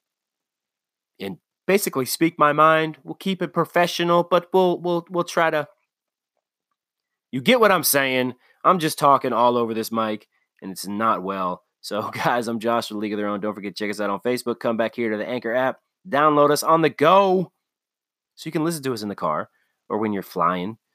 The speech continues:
and maybe my voice will put you to sleep. Either one. If I can help you, that's cool. <laughs> So, guys, it's almost the start of the season for us, and, uh, we will see you soon. Remember, Facebook,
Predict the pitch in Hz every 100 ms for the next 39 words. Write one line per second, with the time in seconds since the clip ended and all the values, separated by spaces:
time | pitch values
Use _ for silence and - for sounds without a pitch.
0 | _ _ _ _ 104 98 95 92 95 98
1 | 107 107 107 92 - - 107 98 107 104
2 | 95 - 117 113 - 139 139 - 180 294
3 | 247 185 247 120 151 180 269 330 165 135
4 | 285 - 226 285 277 - 226 277 - 285
5 | 247 131 - _ _ _ - - - 147
6 | - - _ _ _ _ _ _ - -
7 | 85 117 135 135 123 - 92 107 120 120
8 | - - 113 104 95 101 98 95 95 101
9 | 101 - - _ _ _ _ _ - 82
10 | 80 80 80 104 101 - 104 95 87 -
11 | 143 160 165 165 _ _ _ - 123 110
12 | 80 _ - 127 131 101 85